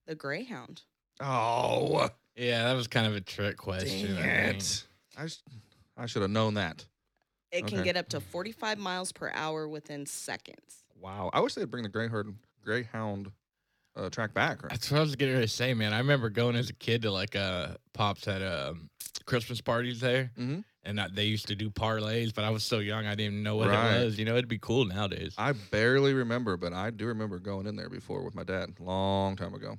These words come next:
Speaker 3: Oh,
Speaker 2: So,
Speaker 3: yeah.
Speaker 2: okay.
Speaker 3: Good stuff.
Speaker 2: Greyhound.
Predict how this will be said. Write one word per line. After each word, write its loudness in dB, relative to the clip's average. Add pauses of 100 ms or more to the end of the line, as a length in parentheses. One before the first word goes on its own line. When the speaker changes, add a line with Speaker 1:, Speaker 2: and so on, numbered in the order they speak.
Speaker 3:
Oh, -2
Speaker 2:
So, -6 (380)
Speaker 3:
yeah. -8
Speaker 2:
okay. -4 (100)
Speaker 3:
Good -2
stuff. 4
Speaker 2:
Greyhound. -6